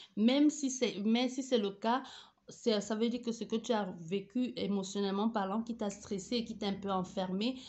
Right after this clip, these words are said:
à part ça, le reste de choses va bien. À part ça, il y a une bonne situation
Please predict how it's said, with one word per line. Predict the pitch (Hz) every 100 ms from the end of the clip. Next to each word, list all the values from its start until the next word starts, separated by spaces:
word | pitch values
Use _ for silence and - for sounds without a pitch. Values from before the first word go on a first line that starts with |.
| - -
à | 202
part | 220 214
ça, | - - 247
le | 233 196
reste | 220 226 240
de | 190
choses | 196 240 226 185
va | 196
bien. | 185 220 220
À | 180
part | 214 -
ça, | - 247
il | 214
y |
a |
une | 202 180
bonne | 208 233
situation | 226 - 190 185 - 254